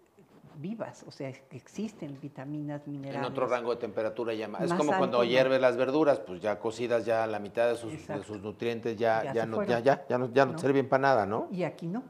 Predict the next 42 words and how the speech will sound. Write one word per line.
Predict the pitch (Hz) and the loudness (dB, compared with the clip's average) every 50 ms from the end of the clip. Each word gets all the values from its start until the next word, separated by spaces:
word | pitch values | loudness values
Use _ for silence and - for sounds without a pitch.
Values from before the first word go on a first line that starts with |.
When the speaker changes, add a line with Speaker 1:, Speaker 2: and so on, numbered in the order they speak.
| - _ _ _ _ _ _ _ _ _ _ _ _ - | -18 _ _ _ _ _ _ _ _ _ _ _ _ -12
Speaker 1:
aquí | 190 202 - - 170 | -12 -12 -12 -10 -10
los | 143 151 160 160 - | -8 -8 -8 -10 -10
tienes. | - 175 190 214 196 151 - - - _ _ | -10 -8 -6 -6 -8 -10 -12 -14 -20 _ _
Speaker 2:
Ay, | - - - - - - | -16 -14 -14 -14 -14 -14
qué | - 131 | -16 -14
rico. | 131 165 - - 135 131 92 - - - - - _ _ _ - _ _ _ _ _ _ - | -14 -14 -10 -6 -6 -6 -6 -6 -8 -16 -20 -20 _ _ _ -20 _ _ _ _ _ _ -12
Speaker 1:
Es | 180 151 - | -10 -8 -6
muy | 175 175 202 240 | -4 -4 -4 -4
rico | - - 208 202 - 185 | -6 -8 -12 -12 -12 -12
el | 147 | -12
limón. | 139 139 131 131 135 143 147 - _ _ _ - | -12 -12 -12 -12 -14 -14 -16 -20 _ _ _ 4
Speaker 2:
Oye, | 147 156 151 160 156 | 6 6 6 6 4
¿qué | - 202 | 4 2
hacen | 214 - - 285 302 294 | 2 2 2 -2 0 0
en, | 180 156 131 123 - | 0 0 -2 -6 -4
en, | 113 117 113 117 - | -4 -4 -4 -4 -6
en | - 113 117 113 | -6 -4 -4 -2
Aromarte? | 110 107 107 110 107 101 98 - 85 85 - - - | -2 -2 0 0 0 0 0 -2 -8 -10 -10 -12 -14
O | 101 | -10
sea, | - - 131 120 110 - - 120 120 135 | -2 2 4 4 4 2 -2 -12 -12 -4
yo | 143 135 165 170 | 4 8 8 12
hubiera | 180 185 180 175 | 12 12 12 12
pensado | 180 151 139 135 - 151 143 143 151 151 | 10 6 4 4 4 6 6 6 6 4
que | 147 131 | 4 0
es | 123 113 | -2 -2
nada | 127 127 123 123 | -4 -4 -4 -2
más | 123 120 120 110 | 0 -2 -2 -2
la | 127 120 - | -2 -2 2
parte | 123 113 110 - 131 | 2 2 2 2 0
de | 120 117 107 | 2 2 2
aromaterapia | 82 87 80 80 82 90 92 - 107 107 107 110 110 110 - 120 113 107 | 0 -2 -4 -6 -6 -8 -4 -2 2 4 6 6 4 4 2 0 0 0
y, | 101 90 82 | 0 -2 -6
pues, | - - 82 82 90 | -8 -12 -10 -4 -2
ya | 101 95 | -2 0
sabes, | - 104 98 98 104 104 92 | 2 2 2 2 2 0 -2
las | 90 - | -4 -6
señoras | - 101 92 90 90 90 92 101 - | -6 -8 -6 -4 -2 0 0 -2 -2
que | - 98 | -4 -6
venden | 87 87 85 92 92 87 | -6 -6 -6 -8 -8 -8
botecitos | 90 - - - - - 98 90 - 104 95 - | -10 -10 -12 -12 -12 -10 -12 -10 -8 -8 -10 -10
y | 95 | -10
que, | - - 87 82 82 82 | -10 -6 -6 -4 -4 -6